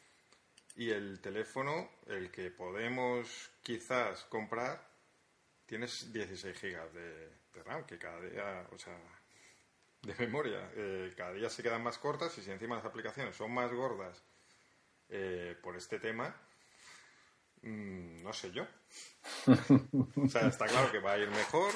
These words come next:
cuando se adapten las aplicaciones y todo esto, pero, no sé, yo creo que es una innovación que vamos a notar mucho más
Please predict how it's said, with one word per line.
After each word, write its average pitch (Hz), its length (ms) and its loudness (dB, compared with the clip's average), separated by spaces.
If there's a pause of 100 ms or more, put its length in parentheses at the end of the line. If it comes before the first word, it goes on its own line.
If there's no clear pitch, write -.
cuando 104 260 2
se - 100 -2
adapten 104 320 0
las 101 160 -4
aplicaciones 104 600 -4
y 117 60 -6
todo 123 220 0
esto, 185 280 -4 (880)
pero, 117 840 4
no 147 140 4
sé, 160 160 2
yo 156 140 2
creo 180 160 2
que 170 60 0
es 165 100 -2
una 165 120 2
innovación 165 440 2
que 147 100 0
vamos 135 280 2
a 160 40 2
notar 135 360 2
mucho 139 340 -2
más 135 420 -2